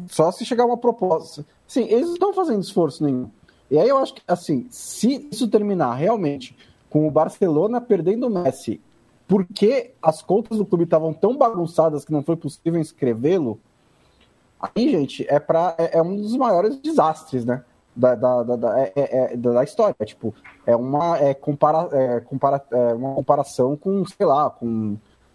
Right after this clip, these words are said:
o, o Real Madrid roubando o Di Stéfano do Barcelona, com a moedinha que colocou o,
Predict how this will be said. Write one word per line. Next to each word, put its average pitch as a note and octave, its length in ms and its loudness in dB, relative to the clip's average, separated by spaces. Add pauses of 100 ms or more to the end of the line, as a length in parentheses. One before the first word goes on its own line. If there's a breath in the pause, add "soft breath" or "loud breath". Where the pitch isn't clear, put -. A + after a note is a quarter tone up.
(120)
o, A2 500 -2
o G#2 60 -10
Real C#3+ 260 2
Madrid C3+ 300 0
roubando C#3 460 0
o D3 40 -2
Di C#3+ 100 -8
Stéfano C#3 500 -2
do C#3+ 80 -4
Barcelona, C#3 720 0
com A#2+ 440 -2
a A#2+ 60 2
moedinha B2+ 640 0
que D3 80 -14
colocou C#3+ 560 -2
o, A#2+ 460 -6